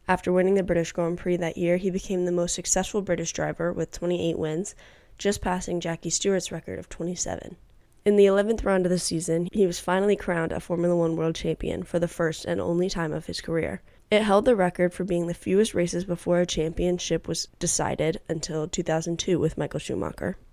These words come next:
There was some drama throughout the season regarding Mansell's continued driving for the team, as Senna was set to drive for Williams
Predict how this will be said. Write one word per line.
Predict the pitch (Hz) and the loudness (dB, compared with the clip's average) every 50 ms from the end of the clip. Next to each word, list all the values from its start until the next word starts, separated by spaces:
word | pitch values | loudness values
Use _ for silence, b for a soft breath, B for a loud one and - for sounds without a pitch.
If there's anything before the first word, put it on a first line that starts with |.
| _ _ _ _ _ _ | _ _ _ _ _ _
There | _ - 226 214 | _ 2 2 4
was | 214 226 240 240 | 4 2 2 0
some | - - 233 226 233 226 | 0 -2 -2 -2 0 0
drama | 220 190 165 165 165 170 | 0 0 0 0 0 -2
throughout | 175 - 185 170 165 165 | -2 -2 -2 -2 -2 -2
the | - 180 | -2 -4
season | - - 165 160 165 165 | -2 -2 -2 -2 -2 -2
regarding | 165 170 165 - 165 160 160 185 185 180 | 0 0 0 0 -2 -2 -2 -2 -2 -2
Mansell's | 170 160 165 - - 175 - | -2 -2 -4 -6 -6 -8 -8
continued | - - 170 165 - 175 175 170 170 170 | -4 -4 -6 -4 -2 -2 -2 -2 -2 -4
driving | - - 160 160 165 170 170 | -4 -4 -2 -2 -2 -4 -6
for | - - 175 | -8 -10 -10
the | 190 190 | -8 -8
team, | - - 151 151 156 170 - | -8 -6 -4 -4 -4 -4 -4
as | - - 170 180 | -4 -2 -2 -2
Senna | - - - 202 202 202 | 0 0 2 2 4 4
was | 202 196 190 | 2 0 0
set | - 185 170 | -2 -4 -4
to | - - | -6 -6
drive | 170 - 170 160 165 170 | -6 -4 -4 -4 -4 -6
for | - - 180 | -4 -4 -2
Williams | 170 165 156 156 160 160 160 165 165 - | -2 -2 -2 -2 -4 -4 -4 -6 -6 -8